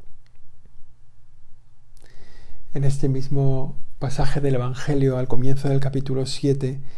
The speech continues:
de San Marcos, nos encontramos con otra recriminación que les hacen los, que les hace Jesús a los apóstoles, ah, perdón, a los fariseos y a los escribas en defensa de sus discípulos. Les dice:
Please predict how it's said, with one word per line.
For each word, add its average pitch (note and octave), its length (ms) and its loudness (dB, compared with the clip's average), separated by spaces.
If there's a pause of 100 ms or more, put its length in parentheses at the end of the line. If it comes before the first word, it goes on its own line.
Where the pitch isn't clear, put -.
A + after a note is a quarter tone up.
(160)
de B2+ 140 0
San B2 260 -2
Marcos, C3+ 600 -2 (680)
nos B2+ 100 6
encontramos C3+ 520 2
con C3+ 160 0
otra C#3 440 -4 (140)
recriminación C3+ 1160 -2
que C#3 160 -6
les C3 220 -4
hacen C3+ 460 0 (480)
los, B2+ 600 -2 (800)
que C#3+ 100 2
les C#3+ 120 6
hace D#3 160 0
Jesús C#3+ 440 0
a C3+ 40 2
los C3+ 200 2
apóstoles, - 760 6
ah, - 140 0
perdón, C3+ 460 -2
a C#3 60 -4
los C3 160 4
fariseos C3 460 4
y C3 60 4
a B2 40 2
los B2 140 0
escribas B2 580 2
en C#3 120 6
defensa B2+ 440 -2
de A#2+ 80 -2
sus B2+ 220 -4
discípulos. B2+ 760 -6 (1300)
Les D3 180 0
dice: C3+ 380 0